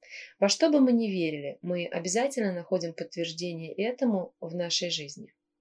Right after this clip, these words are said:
Расскажу вам сегодня несколько историй. Итак, история первая. Молодой мужчина, талантлив, интересен, весьма умен и хорош собой. При этом почти всю свою жизнь он прожил в уверенности,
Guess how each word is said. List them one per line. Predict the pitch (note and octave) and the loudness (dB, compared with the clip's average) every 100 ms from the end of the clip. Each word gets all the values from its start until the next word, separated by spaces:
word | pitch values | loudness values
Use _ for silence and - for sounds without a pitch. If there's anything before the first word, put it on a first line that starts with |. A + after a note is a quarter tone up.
| _ _ _ _ - | _ _ _ _ -8
Расскажу | F#3 - B3 D#4 | -6 0 2 2
вам | D#4 A3 | 4 4
сегодня | - F#3+ A3 A3+ F3 | 2 2 0 0 -2
несколько | F3 - F3 - | -6 -8 -10 -8
историй. | E3+ - D#3 D3+ G3+ _ _ _ _ _ - - - | -8 -8 -10 -14 -18 _ _ _ _ _ -20 -18 -6
Итак, | A#3 F3+ - - _ _ - | -4 -2 -6 -10 _ _ -8
история | G#3 - D4+ G3+ | -2 2 4 2
первая. | - E3 E3 D#3 - _ _ _ _ _ _ _ | 0 -8 -8 -12 -18 _ _ _ _ _ _ _
Молодой | F#3+ G#3+ D4+ E4 | 2 2 4 2
мужчина, | A3 - - D3+ C#3 C#3+ _ _ _ _ | 2 0 -4 -8 -14 -20 _ _ _ _
талантлив, | C4+ F#3+ F3 F#3 F3 _ _ - | 2 2 2 -6 -10 _ _ -12
интересен, | F3 D3+ D#3+ D#3+ F#3+ F#3+ F#3 - - - - | -10 -6 -4 -2 -2 -2 -4 -10 -18 -18 -8
весьма | F3+ F#3+ G3+ F3+ D#3+ | -4 0 2 0 -2
умен | D#3 F#3 C#4 - | -4 -4 -6 -6
и | F3 E3+ A3+ C4+ _ | -8 -6 -8 -10 _
хорош | F3 E3 E3 | 0 0 0
собой. | - F#3 C#3 G#2 _ _ _ _ _ _ _ _ _ | -2 -4 -8 -12 _ _ _ _ _ _ _ _ _
При | F#3+ G3 | 2 4
этом | F#3+ | 4
почти | F#3 F#3 - G3 | 2 0 0 -2
всю | - A3 G3+ | 0 0 0
свою | - - D#3 D3 D3 | -2 -4 -6 -6 -6
жизнь | F3 C#4+ C#4 | -4 -2 0
он | F3 E3 | 0 -2
прожил | E3 E3 F3+ E3 | -2 -2 -2 -2
в | D#3 | -2
уверенности, | D#3 G#3 C#4 A#3+ F3 - D3 | 0 0 2 0 -2 -6 -10